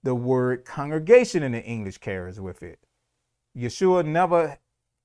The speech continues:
taught that. He mentioned Adia or Kahal. Adia mean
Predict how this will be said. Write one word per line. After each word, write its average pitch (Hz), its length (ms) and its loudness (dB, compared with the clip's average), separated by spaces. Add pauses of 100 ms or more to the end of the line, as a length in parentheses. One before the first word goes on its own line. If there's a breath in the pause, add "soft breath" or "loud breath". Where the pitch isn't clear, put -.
(240)
taught 190 380 0
that. 110 320 -10
He 151 400 -6
mentioned 147 640 -8 (580)
Adia 139 720 2 (680)
or 151 340 2
Kahal. 165 1040 2
Adia 156 500 2
mean 143 480 -6